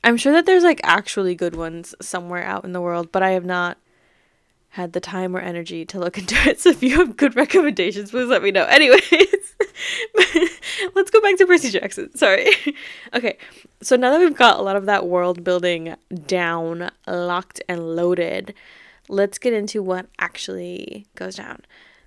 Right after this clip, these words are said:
Let it be known, I'm going to try and not make this episode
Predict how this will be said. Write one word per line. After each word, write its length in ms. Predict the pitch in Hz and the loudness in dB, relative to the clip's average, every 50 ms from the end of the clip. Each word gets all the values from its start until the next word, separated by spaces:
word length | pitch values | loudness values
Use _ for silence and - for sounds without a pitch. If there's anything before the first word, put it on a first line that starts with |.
| _ _ _ _ _ - - _ _ _ _ - | _ _ _ _ _ -20 -20 _ _ _ _ -8
Let 220 | 220 190 196 185 | -6 -4 -4 -4
it 80 | 190 196 | -2 -2
be 80 | 269 | -2
known, 440 | 277 233 185 180 175 196 214 233 233 _ _ _ _ _ _ _ _ _ _ _ _ _ _ _ _ _ _ - | -2 -2 -2 -2 -4 -8 -12 -14 _ _ _ _ _ _ _ _ _ _ _ _ _ _ _ _ _ _ _ -2
I'm 240 | - 196 196 202 202 | 0 0 0 0 -4
going 220 | 196 208 196 196 | -4 -4 -6 -6
to 80 | 196 196 | -6 -8
try 800 | 196 - - - 202 185 180 180 180 175 175 175 175 190 185 - - - _ - | -10 -12 -10 -8 -8 -6 -6 -6 -6 -6 -6 -8 -8 -10 -12 -12 -14 -18 _ -8
and 200 | - 196 190 190 | -6 -6 -4 -4
not 260 | 185 180 180 - - | -4 -4 -6 -6 -8
make 280 | 190 - - - - | -12 -12 -14 -16 -12
this 340 | - 202 190 - - - - - | -12 -10 -10 -10 -14 -14 -12 -12
episode 600 | 190 185 - - - 180 170 170 170 175 190 | -12 -12 -12 -12 -10 -10 -8 -8 -8 -10 -12